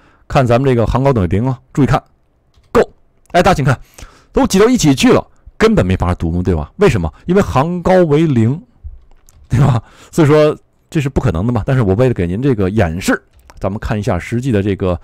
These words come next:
各种各样的这个设定效果啊，便于您呢对于这个 line height 这个属性的理解啊。OK，看来咱们还是设成三十二跟四十八更好读，是不是？OK，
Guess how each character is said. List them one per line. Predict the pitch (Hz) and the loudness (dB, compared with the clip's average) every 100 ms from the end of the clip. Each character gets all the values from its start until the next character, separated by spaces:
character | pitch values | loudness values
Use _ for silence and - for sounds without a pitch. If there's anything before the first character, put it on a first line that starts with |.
| - - - | -14 -14 -2
各 | 262 | 0
种 | 117 | 2
各 | 131 | 0
样 | |
的 | 110 87 | 2 0
这 | 85 | -2
个 | 90 80 - | -4 -4 -8
设 | - 127 | -4 -2
定 | 101 | 0
效 | - 147 | 2 0
果 | 85 80 | 0 -8
啊， | - _ - - _ - | -12 _ -20 -20 _ 0
便 | 143 | 2
于 | 127 | 4
您 | 98 135 | 2 0
呢 | 120 - | -2 0
对 | 113 | 0
于 | |
这 | 117 | 2
个 | 98 76 - - _ _ | 0 -2 -10 -20 _ _
line | 127 131 131 - _ | 0 0 -2 -8 _
height | - 165 170 - - | -4 -2 -2 -8 -6
这 | 135 | -4
个 | 98 | -4
属 | - 101 | -6 -8
性 | - | -6
的 | 104 | -6
理 | 78 95 160 | -4 -4 -4
解 | - | -8
啊。 | - - _ _ _ _ _ - - - - | -12 -18 _ _ _ _ _ -20 -20 -20 -4
OK， | 175 208 - - - - | 0 0 -2 -16 -20 -4
看 | - | 0
来 | 135 143 | 2 0
咱 | 131 135 | -2 -4
们 | 135 | 0
还 | 131 | 0
是 | 135 | 0
设 | 143 | 0
成 | 117 127 | 0 -2
三 | - 139 | 0 0
十 | 139 | 0
二 | 120 | -2
跟 | 135 | -2
四 | - | -2
十 | 127 | -2
八 | 131 131 | 0 0
更 | 143 135 | -2 -4
好 | 82 | -4
读， | - 87 - | -4 -8 -8
是 | - | -4
不 | 135 | -2
是？ | 151 - - _ - - | -2 -4 -12 _ -20 -8
OK， | - | -6